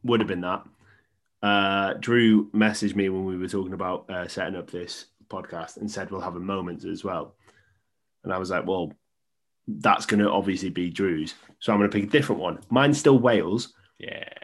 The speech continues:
Speaker 1: And this is sort of bittersweet in the fact that it was in the semi-final, Portugal v,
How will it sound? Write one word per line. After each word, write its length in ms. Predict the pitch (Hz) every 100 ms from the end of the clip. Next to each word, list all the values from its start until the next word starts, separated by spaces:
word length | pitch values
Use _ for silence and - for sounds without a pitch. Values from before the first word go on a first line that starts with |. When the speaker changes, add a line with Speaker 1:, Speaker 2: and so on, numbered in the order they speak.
| -
Speaker 1:
And 200 | - 110
this 500 | 143 135 98 - - -
is 500 | 110 104 101 98 95
sort 440 | - - 113 95
of 400 | 104 101 - - - - - - - - _ _ _ _ _ _ _ -
bittersweet 600 | 127 104 - 107 92 - - -
in 120 | 110
the 60 |
fact 280 | 107 110 -
that 120 | 107 90
it 60 |
was 240 | 104 104 - -
in 140 | 107
the 240 | 107 101
semi-final, 760 | 101 110 104 95 98 92 87 87 - - _
Portugal 500 | - 107 - 104 95
v, 400 | 92 92 92 104